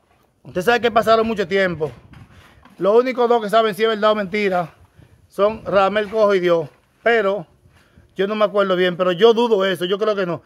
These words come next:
<clears throat> No porque Radamel Cojo es intocable, porque a cualquiera le dan.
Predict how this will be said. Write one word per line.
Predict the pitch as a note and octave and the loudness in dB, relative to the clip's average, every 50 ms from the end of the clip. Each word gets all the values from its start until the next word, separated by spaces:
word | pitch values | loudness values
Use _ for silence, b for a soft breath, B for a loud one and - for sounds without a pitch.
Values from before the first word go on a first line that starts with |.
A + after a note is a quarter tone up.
| _ | _
<clears throat> | _ _ - | _ _ -2
No | B3+ A#3+ G#3+ E3+ C#3+ D3+ F#3+ A#3 C4 B3+ | -2 -2 -2 -2 -4 -2 0 0 2 2
porque | C4 B3 B3 | 2 0 2
Radamel | A#3 A#3+ A#3+ A#3 A#3 A#3 A3 | 0 2 2 0 0 -4 -4
Cojo | B3 A3 A3 G#3 | -2 -2 -2 -2
es | G3 | -4
intocable, | A3+ G3 G#3+ F#3 F3 G#3 G#3 G3 F#3+ | -6 -8 -8 -4 -2 0 0 -2 -2
porque | F3+ E3+ E3+ E3 F3 | -6 -8 -6 -6 -6
a | D#3+ | -4
cualquiera | E3 E3 D3 F3 F#3 G3 | -4 -4 -4 -4 -4 -2
le | F#3+ F3 | -2 -2
dan. | F3+ F3+ E3+ D#3 C#3+ A#2 | -2 -2 -2 -4 -6 -14